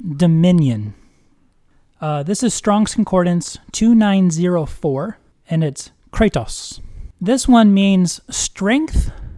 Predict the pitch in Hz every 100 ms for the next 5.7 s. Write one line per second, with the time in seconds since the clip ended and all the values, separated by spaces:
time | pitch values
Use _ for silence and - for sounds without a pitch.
0 | - - - _ _ 165 160 180 226 269
1 | _ _ _ _ _ - 160 156 165 226
2 | - - 240 208 - 170 156 151 - 151
3 | 175 170 131 120 160 254 _ _ - -
4 | - 165 147 214 - - - _ _ _
5 | _ - - 170 160 170 196